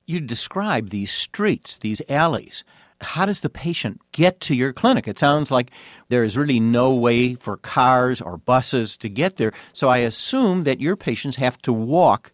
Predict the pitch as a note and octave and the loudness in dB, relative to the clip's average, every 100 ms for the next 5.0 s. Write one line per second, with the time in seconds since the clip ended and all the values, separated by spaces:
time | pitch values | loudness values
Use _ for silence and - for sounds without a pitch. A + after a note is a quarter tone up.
0 | _ - B2 A#2+ B2+ - D#3 B2+ D#2+ - | _ -4 0 0 -2 2 4 4 -2 -10
1 | - - F3 D3+ C#3 - D4 G#3 C#3+ D3 | -18 -6 -2 -2 -2 0 2 2 0 -2
2 | - C#3+ C3+ - _ _ _ - A#2 F#3 | -2 -4 -4 -8 _ _ _ -10 2 2
3 | B3 C#3 G#2+ G2+ - D3+ E3 G#3 A#3 - | 4 0 0 -4 -6 0 0 0 -4 -4
4 | G3 G#3 C3 - C3 B2+ D#3 - E3+ F3 | 2 4 4 0 -4 0 -2 -2 -6 -6